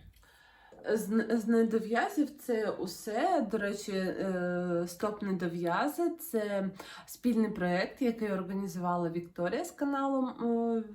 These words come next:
Україночка в'яже, зв'яжемо тренди. Тому я дуже, дуже, дуже дякую їй за те, що вона мене змотивувала, а, доробити, е,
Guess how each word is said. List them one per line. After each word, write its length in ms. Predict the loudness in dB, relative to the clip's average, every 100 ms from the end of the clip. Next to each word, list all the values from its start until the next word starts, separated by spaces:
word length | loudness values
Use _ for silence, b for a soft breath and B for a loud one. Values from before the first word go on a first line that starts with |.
| -16 -14
Україночка 640 | -8 -4 -4 -4 -6 -8
в'яже, 440 | -8 -4 -2 -2 -6
зв'яжемо 580 | -6 -4 -4 -4 -6 -4
тренди. 400 | -2 -4 -4 -8 B B -4
Тому 200 | -2 0
я 160 | 0
дуже, 400 | 0 -2 -2 -4
дуже, 340 | -6 -6 -6 -4
дуже 320 | -2 -2 -2
дякую 480 | -2 -2 -2 -4 -4
їй 220 | -4 -6
за 120 | -6
те, 180 | -6 -6
що 180 | -6 -6
вона 280 | -4 -2
мене 340 | -2 -2 -4 -4
змотивувала, 1080 | -2 -2 0 0 0 0 -2 -2 -2 -2 -6 B -12 -6
а, 180 | 0 0
доробити, 720 | 0 -2 0 2 2 2 0 0 -2 -2 -6
е, 80 | -6